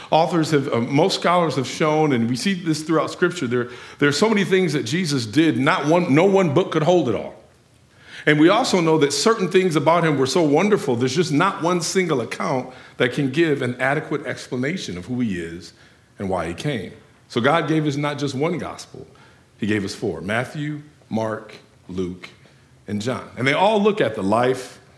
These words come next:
the ministry, the work of Jesus from somewhat, from a somewhat different perspective, right? There are certain aspects that each author is highlighting about who Jesus is. So I don't wanna overestimate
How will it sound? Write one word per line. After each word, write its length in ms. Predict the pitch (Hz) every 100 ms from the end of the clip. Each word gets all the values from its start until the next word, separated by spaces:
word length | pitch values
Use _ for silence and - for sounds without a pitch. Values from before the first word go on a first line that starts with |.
| _
the 60 | 117
ministry, 560 | 120 120 113 117 110 110 - - -
the 60 | 104
work 200 | 127 123
of 80 |
Jesus 500 | 107 180 156 98 - - - -
from 180 | 175
somewhat, 720 | 151 - 254 254 190 185 185 -
from 160 | 165
a 40 | 151
somewhat 460 | 233 214 185 120
different 420 | 131 135 135 117 - - _ -
perspective, 680 | 110 - 80 - - - - _ _ _ _ _ _ -
right? 220 | 107 104 - -
There 80 |
are 60 | 131
certain 420 | 131 196 180 170
aspects 460 | 151 156 156 151 -
that 260 | 123 95 143
each 220 | 160 -
author 340 | 131 139 135 107
is 100 | 98
highlighting 640 | - 160 123 92 85 87 87 - -
about 240 | 120 127 123
who 140 | 123
Jesus 360 | 113 107 101 127
is. 140 | -
So 80 | 151
I 40 |
don't 100 | 220
wanna 160 | 214 -
overestimate 840 | 208 170 160 190 - 143 127